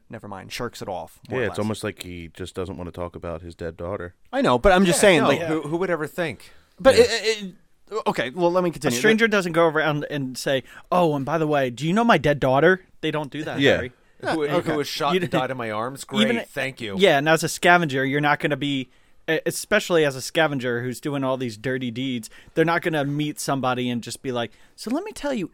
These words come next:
Speaker 4: everything about me."
Speaker 1: No, no, I understand, but I, I'm just saying in the course of this game, I like how you get to witness this evolution.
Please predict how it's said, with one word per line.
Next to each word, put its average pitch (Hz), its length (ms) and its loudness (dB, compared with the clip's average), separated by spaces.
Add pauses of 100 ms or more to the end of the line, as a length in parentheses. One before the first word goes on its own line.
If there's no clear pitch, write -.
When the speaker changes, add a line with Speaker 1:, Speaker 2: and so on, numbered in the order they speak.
Speaker 4:
everything 131 560 -6
about 113 300 -4
me." 107 300 -8
Speaker 1:
No, 381 100 4
no, 349 220 8
I 240 160 6
understand, 160 680 4
but 156 140 0
I, 156 120 0
I'm 160 180 0
just 156 160 -2
saying 135 400 2
in 147 140 -6
the 131 40 -4
course 143 320 -2
of 123 60 -8
this 113 140 -6
game, 120 260 -2
I 117 100 -4
like 113 380 -6 (280)
how 135 120 -8
you 123 260 -8
get 123 140 -4
to 127 80 -6
witness 117 300 -6
this 117 120 -10
evolution. 110 640 -8